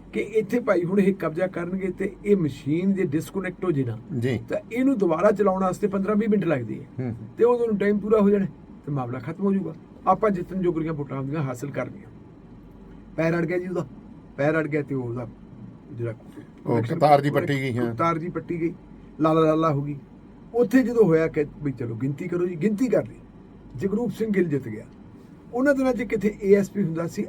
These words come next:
Speaker 1: ਆਈ ਪੀ ਐਸ ਅਫਸਰ।
Speaker 2: ਜੀ।
Speaker 1: ਉਹ ਆ ਕੇ ਉਹਨਾਂ ਨੂੰ ਕਹਿੰਦਾ ਵੀ ਨਹੀਂ, ਇਹਨੂੰ ਤਾਂ ਐਲਾਨ ਨਹੀਂ ਕਰਨਾ।
Speaker 2: ਹੂੰ।
Speaker 1: ਉਹ ਕਹੇ ਵੀ ਜਿਹੜੇ, ਜਿਹੜੀ ਫਿਰ ਬੌਬੀ ਵਾਲੀ ਗੱਲ ਹੁੰਦੀ ਹੈ, ਐਲਾਨ ਨਹੀਂ ਕਰਨਾ, ਉਹ ਕਹਿੰਦੇ ਜੀ ਐਲਾਨ ਨਹੀਂ ਕਰਦੇ।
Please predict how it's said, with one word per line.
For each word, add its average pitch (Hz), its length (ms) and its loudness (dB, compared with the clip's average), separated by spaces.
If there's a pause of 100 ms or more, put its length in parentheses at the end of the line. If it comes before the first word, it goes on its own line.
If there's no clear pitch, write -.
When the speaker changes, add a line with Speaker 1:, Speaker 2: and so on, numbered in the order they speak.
Speaker 1:
ਆਈ 170 140 4
ਪੀ 143 160 0
ਐਸ 120 160 -4
ਅਫਸਰ। - 240 -12 (220)
Speaker 2:
ਜੀ। 110 240 2 (760)
Speaker 1:
ਉਹ 180 180 2
ਆ 165 80 4
ਕੇ 147 140 -4
ਉਹਨਾਂ 160 180 -4
ਨੂੰ 165 80 -6
ਕਹਿੰਦਾ 147 200 -6
ਵੀ 170 120 -6
ਨਹੀਂ, 151 300 -2
ਇਹਨੂੰ 139 160 -4
ਤਾਂ 151 140 -4
ਐਲਾਨ 156 240 0
ਨਹੀਂ 214 120 2
ਕਰਨਾ। 180 220 0
Speaker 2:
ਹੂੰ। 123 360 -10 (520)
Speaker 1:
ਉਹ 151 60 -8
ਕਹੇ 165 120 -4
ਵੀ 175 100 -2
ਜਿਹੜੇ, 185 400 2
ਜਿਹੜੀ 196 240 4
ਫਿਰ 196 140 2
ਬੌਬੀ 165 360 2
ਵਾਲੀ 165 140 6
ਗੱਲ 139 160 0
ਹੁੰਦੀ 113 200 -4
ਹੈ, 117 60 -4 (120)
ਐਲਾਨ 151 300 0
ਨਹੀਂ 190 120 2
ਕਰਨਾ, 170 280 -2
ਉਹ 160 80 -2
ਕਹਿੰਦੇ 143 260 -2
ਜੀ 175 80 0
ਐਲਾਨ 123 280 -2
ਨਹੀਂ 117 340 -2
ਕਰਦੇ। - 260 2